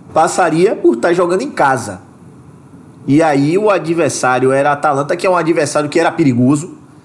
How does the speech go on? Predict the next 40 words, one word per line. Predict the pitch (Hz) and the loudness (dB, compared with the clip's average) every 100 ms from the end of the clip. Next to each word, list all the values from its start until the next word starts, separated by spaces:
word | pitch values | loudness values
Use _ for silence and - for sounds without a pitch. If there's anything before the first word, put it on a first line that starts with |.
| - | -8
era | 240 254 | -2 0
um | |
adversário | 220 196 180 - 185 | 0 0 -2 0 0
de | 175 | 0
mesmo | 170 175 175 180 | 2 2 2 0
nível, | 180 233 403 | 0 0 0
claro, | 233 180 165 | 0 0 2
e | 180 214 | 0 2
aí | 190 240 - - - | 2 0 -4 -10 -14
veio | - 156 269 | -4 0 2
o | |
desequilíbrio | 277 214 233 226 202 247 | 2 0 0 0 0 -2
pela | - 254 | 0 0
parte, | 311 - 170 | 0 -2 -4
por, | - 269 240 - - | 0 2 2 -2 -2
por | 226 349 381 | 2 4 4
estar | - - 196 | 0 0 0
jogando | 190 156 165 | 0 -2 -4
em | 143 | -4
casa | 139 156 185 | -2 0 -2
o | |
Shakhtar. | - 117 104 104 - - - - - - | -2 -4 -6 -10 -14 -20 -20 -20 -20 -6
O | - | -2
Atalanta | 151 170 151 147 185 | 0 0 0 0 -4
se | - | -6
superou. | - 185 196 139 139 - - - - - - - - - - | -6 -2 0 2 0 -2 -10 -20 -20 -20 -20 -20 -20 -20 -8
Muito | 147 202 | -4 -2
importante | 196 170 143 165 156 | -2 -2 0 -2 -2
a | |
participação | 147 147 - 165 160 143 | -2 -4 -4 -4 -2 -2
do, | 143 139 131 | 0 0 0
do, | 127 131 | -2 -2
do | 127 127 120 117 | 0 -2 -4 -4
Pasalic | 135 135 120 170 156 | -4 -2 -2 -4 -4
no, | 131 117 | -6 -6
no, | 117 | -6
no | 113 117 123 | -8 -4 -4
time | 123 127 | -4 -4
da | 123 | -4
Atalanta. | 117 113 120 127 | -2 -4 -4 -8